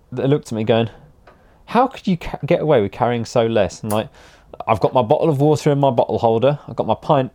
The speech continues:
in my thing." And, and I just camped in, on Exmoor for a night. It was, uh, rather nice. Bit of hard work on the two fifty, hence why I've got the nice, uh,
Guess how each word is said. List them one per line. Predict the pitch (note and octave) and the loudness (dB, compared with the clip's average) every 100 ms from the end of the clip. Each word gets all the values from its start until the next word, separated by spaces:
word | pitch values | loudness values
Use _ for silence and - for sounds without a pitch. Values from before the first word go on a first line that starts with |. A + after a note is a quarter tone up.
| _ | _
in | B2 | -4
my | G#2+ G2+ G2+ _ - - _ _ _ _ _ | -2 -2 -4 _ -20 -20 _ _ _ _ _
thing." | - G#2 C3+ | -2 -2 0
And, | B2 A2 | -4 -4
and | A#2+ A#2+ | -2 -2
I | |
just | A#2+ - | -4 -4
camped | C3+ A#2+ B2 | -4 -4 -8
in, | - - _ | -12 -16 _
on | B2+ C3 B2+ - | -6 -4 -8 -8
Exmoor | D#3+ - A#2 F#2+ | -8 -8 -8 -8
for | - G2+ | -6 -6
a | |
night. | G2+ G#2+ - _ - | -4 -6 -8 _ -16
It | A2 | -14
was, | A2+ C#3 | -12 -6
uh, | C#3 C#3 C#3+ - _ _ _ _ _ _ - | -2 -2 -2 -6 _ _ _ _ _ _ -6
rather | D#3 D3 D3 | 2 2 4
nice. | D#3+ F#3 G3 | 2 2 -2
Bit | - - | -2 0
of | C3 | 2
hard | D3 C#3+ | 2 4
work | C#3+ - | 2 2
on | C3 | -4
the | |
two | B2 C3 | -2 -4
fifty, | - C#3 - D#3 E3+ - _ _ _ _ _ _ | 0 -2 0 -4 -4 -8 _ _ _ _ _ _
hence | B2+ B2+ - | -2 -2 2
why | B2+ | 2
I've | A#2 | 4
got | B2+ | 0
the | B2 | 0
nice, | B2 B2+ A2 - | 0 0 -2 0
uh, | B2+ A#2+ A2+ | 2 2 0